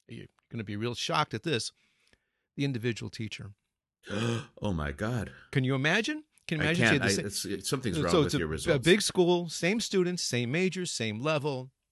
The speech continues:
Speaker 1: two different teachers, d-, results more opposite ends of the scale.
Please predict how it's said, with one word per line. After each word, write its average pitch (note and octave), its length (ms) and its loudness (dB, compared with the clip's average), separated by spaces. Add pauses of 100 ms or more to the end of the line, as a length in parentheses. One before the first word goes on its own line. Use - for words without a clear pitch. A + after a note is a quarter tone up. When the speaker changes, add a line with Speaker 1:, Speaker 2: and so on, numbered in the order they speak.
Speaker 1:
two G#3 120 -6
different F#3 240 -6
teachers, A#2+ 560 -2 (600)
d-, C#3+ 160 -10 (280)
results C#3+ 500 0
more C3+ 300 -4 (880)
opposite C3 300 0
ends A#2+ 160 0
of G#2+ 80 -6
the A2 60 -8
scale. - 360 -10